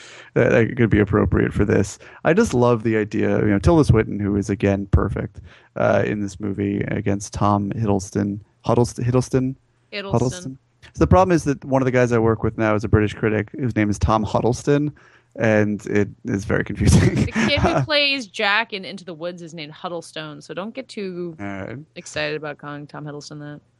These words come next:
Speaker 2: that.
Speaker 1: Um, so, yeah, so they are, they are vampires, but they're essentially at the, they're, they're very bored with being alive. Um,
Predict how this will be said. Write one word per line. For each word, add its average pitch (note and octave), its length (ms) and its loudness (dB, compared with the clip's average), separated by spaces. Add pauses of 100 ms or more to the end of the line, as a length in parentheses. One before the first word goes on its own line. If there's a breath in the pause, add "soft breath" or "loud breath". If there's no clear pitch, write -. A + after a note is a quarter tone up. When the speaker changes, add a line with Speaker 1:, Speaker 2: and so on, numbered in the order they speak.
(120)
Speaker 2:
that. C#3 160 -2
Speaker 1:
Um, B2+ 480 2
so, A#2+ 640 4 (720)
yeah, F#3+ 160 6
so C3 140 4
they C3 140 6
are, C3+ 140 6
they B2+ 120 4
are B2 60 4
vampires, A2 480 2
but A2+ 160 -2
they're C3+ 120 0
essentially D#3+ 440 -2
at - 140 -4
the, A2+ 260 -2
they're, A#2 200 0
they're A2+ 100 0
very C3+ 180 4
bored A2 320 2
with A2 100 -6
being - 180 -8
alive. D#3+ 520 0 (340 soft breath)
Um, A#2 560 0